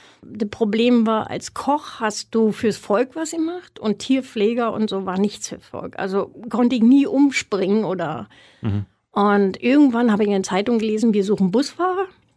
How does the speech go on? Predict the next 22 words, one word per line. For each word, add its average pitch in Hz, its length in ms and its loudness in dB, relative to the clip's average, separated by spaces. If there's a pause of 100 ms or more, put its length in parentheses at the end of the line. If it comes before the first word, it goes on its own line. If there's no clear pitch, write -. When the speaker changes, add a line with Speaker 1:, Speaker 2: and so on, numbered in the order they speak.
(140)
Speaker 1:
hab 196 200 -4
mich 185 120 -6
da 190 120 -2
beworben 190 640 0
und 208 260 -2
weil 185 160 0
Busfahrer 196 560 -2
auch 277 180 2
was 311 160 -2
fürs 285 220 -2
Volk 240 400 0
war, 254 160 0
durfte 220 320 -2
ich - 100 -8
also 214 160 -4
vom 196 260 -4
Kochberuf 240 840 0
in 160 140 0
den 196 120 4
Busfahrerberuf 202 720 -4
wechseln. - 440 -12 (360)
Speaker 2:
Okay, 104 320 -4